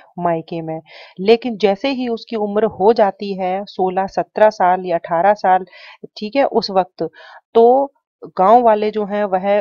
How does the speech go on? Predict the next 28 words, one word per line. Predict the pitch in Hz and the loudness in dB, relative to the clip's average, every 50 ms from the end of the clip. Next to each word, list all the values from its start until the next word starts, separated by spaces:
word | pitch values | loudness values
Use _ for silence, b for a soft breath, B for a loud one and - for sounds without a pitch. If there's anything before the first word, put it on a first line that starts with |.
| - - | -2 -6
बोलने | 160 180 175 180 185 202 226 240 | -6 -4 -4 -2 0 0 2 2
लग | 233 220 185 | 2 0 0
जाते | - 208 190 190 - 202 196 | 0 -2 -2 -2 -4 -8 -6
हैं | 202 202 196 | -4 -4 -2
या | 196 190 175 | -2 -2 -2
घर | 156 156 196 220 226 | 0 0 2 4 4
वाले | 214 202 196 202 202 | 4 4 2 2 -4
भी | 185 196 202 | -6 -8 -8
बोलने | 170 165 170 175 185 208 220 | -4 -4 -4 -4 -2 -2 -2
लग | 220 202 180 | -2 -2 -2
जाते | - 185 180 - 196 | 0 -2 -2 -2 -4
हैं | 190 196 | -8 -6
कि | 196 208 - - | -6 -6 0 4
अब | 226 247 254 254 | 4 4 4 2
हमें | 220 214 196 196 190 190 | -2 -4 -4 -4 -6 -4
तो | - 196 | -4 -4
इसका | 190 180 - - - 180 | -4 -4 -4 -4 -6 -4
क्या | - - 208 220 | 2 4 4 4
करना | 220 - 214 190 185 175 | 4 4 -2 -2 -2 -4
चाहिए, | 175 - 175 175 170 180 190 196 | -2 -2 -4 -4 -4 -8 -8 -8
मुकलावा | 180 165 160 - 175 160 156 160 165 175 180 | -8 -10 -10 -8 -4 -2 0 4 4 2 2
करना | - 165 160 165 185 262 339 349 - _ _ | 2 -2 -2 0 0 0 0 0 -4 _ _
चाहिए, | - 175 165 156 165 165 170 165 | -2 -2 -2 -2 -8 -8 -8 -8
गौना | 160 - 175 170 180 202 - 339 370 - _ _ | 0 0 2 2 2 0 -2 -2 -2 -6 _ _
करना | - 196 185 175 175 160 160 | 0 0 0 0 -4 -6 -6
चाहिए। | - - 165 160 151 156 160 160 165 _ _ _ _ - | -6 -8 -10 -10 -10 -12 -16 -16 -18 _ _ _ _ -12
ठीक | - 208 208 - | -12 -10 -2 0
है, | 349 370 | 0 -2